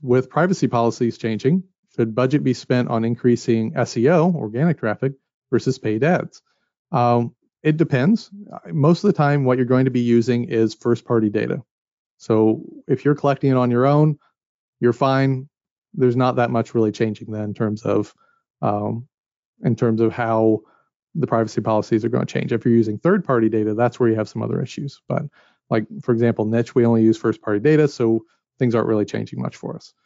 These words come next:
Um, you should always be focused on S E O, though. Uh, how do you attract that audience back to your site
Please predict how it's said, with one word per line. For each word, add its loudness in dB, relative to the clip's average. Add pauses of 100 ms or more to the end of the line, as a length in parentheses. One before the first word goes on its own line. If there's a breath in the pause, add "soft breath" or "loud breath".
(460)
Um, 0 (100)
you 0
should 0
always 4
be 2
focused 0
on 0
S -4
E -4
O, -4
though. -6 (640)
Uh, 0
how 0
do 2
you 6
attract 0
that 0
audience 0
back -4
to -6
your 0
site -2